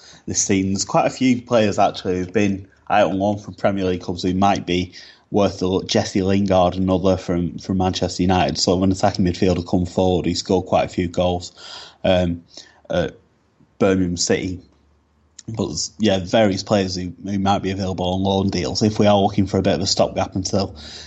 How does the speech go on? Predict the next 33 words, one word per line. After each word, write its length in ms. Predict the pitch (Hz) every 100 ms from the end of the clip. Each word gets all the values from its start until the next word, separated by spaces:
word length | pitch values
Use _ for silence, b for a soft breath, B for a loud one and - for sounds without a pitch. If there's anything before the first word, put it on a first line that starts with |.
| B
Sam 320 | - 110 95
Vokes 360 | 92 98 - -
is 100 | 87
back. 400 | - 90 71 - 78
But, 240 | 90 - B B B -
yeah, 160 | 92
Charlie 320 | - - 110
Austin 280 | 101 - 95
for 120 | 82
me, 140 | 101 92
maybe 300 | 98 101 95
one 160 | 92
of 40 | 90
those 140 | 92
paper 280 | - 98 90
talk 200 | - 71
ones. 200 | 92 104
One 180 | 110 131
player 260 | 143 131
I 60 | 104
was 240 | 98 -
a 40 | 101
bit 140 | 104
surprised 540 | - - 117 107 101 -
that 60 |
there 120 | -
wasn't 440 | 98 95 127 - -
more 180 | 104 101
talk 240 | 107 98
about 240 | - 85
was 240 | 69 92 104
Lewis 400 | 107 117 107 -
Grabban, 460 | 110 107 110 90